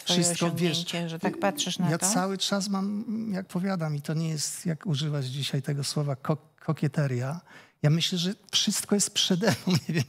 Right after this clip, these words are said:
Speaker 2: czy mi starczy jeszcze czasu, wiesz, no
Speaker 1: Mhm.
Speaker 2: bo jak to wspomniałaś, pięćdziesiąt siedem lat i zobaczymy, ale... ale, ale
Speaker 1: Dwudziestego dziewiątego lipca?
Speaker 2: Tak.
Speaker 1: E, lipca.
Speaker 2: Tak.
Speaker 1: Mhm.
Speaker 2: Ale, ale wierzę, że, że tak, że, że, że, że jeszcze parę rzeczy jest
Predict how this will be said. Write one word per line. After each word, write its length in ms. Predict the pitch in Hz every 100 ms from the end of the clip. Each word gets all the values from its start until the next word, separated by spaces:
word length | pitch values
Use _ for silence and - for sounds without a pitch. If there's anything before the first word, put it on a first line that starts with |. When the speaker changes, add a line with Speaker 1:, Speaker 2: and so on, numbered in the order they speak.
| -
Speaker 2:
czy 80 | -
mi 100 | 160
starczy 480 | - - 160 156 160
jeszcze 240 | 139 -
czasu, 480 | 160 - - - -
wiesz, 240 | 139 143 156
no 80 |
Speaker 1:
Mhm. 180 | 160 -
Speaker 2:
bo 80 | 160 - - - - - _
jak 180 | 165 151
to 220 | - 151 - - _ _ _ _ _ -
wspomniałaś, 600 | - 156 135 139 139 -
pięćdziesiąt 540 | 147 147 135 - 143
siedem 360 | - 151 143 135
lat 400 | 123 123 - - _ _ -
i 40 |
zobaczymy, 560 | 135 139 170 - 240 160
ale... 140 | 135 139
ale, 160 | 143 139
ale 20 |
Speaker 1:
Dwudziestego 380 | 139 151 185 185
dziewiątego 480 | 180 180 180 175 175
lipca? 440 | 165 - 180 196 226
Speaker 2:
Tak. 100 | 165 185
Speaker 1:
E, 80 | 180 170 - - 170 _ _ _ _ -
lipca. 340 | 196 185 - 156
Speaker 2:
Tak. 220 | - 139 190
Speaker 1:
Mhm. 80 | 208 - - _ _
Speaker 2:
Ale, 280 | 135 143 -
ale 200 | 151 160
wierzę, 340 | 156 196 175
że, 280 | 170 190 190
że 200 | 160 190
tak, 360 | - 240 139 110
że, 240 | 123 135
że, 340 | 147 139 151 180
że, 400 | 139 156 156 180
że 360 | 151 160 160 165
jeszcze 500 | 160 165 - 180 165
parę 300 | - 160 160
rzeczy 340 | 147 175 -
jest 240 | 170 160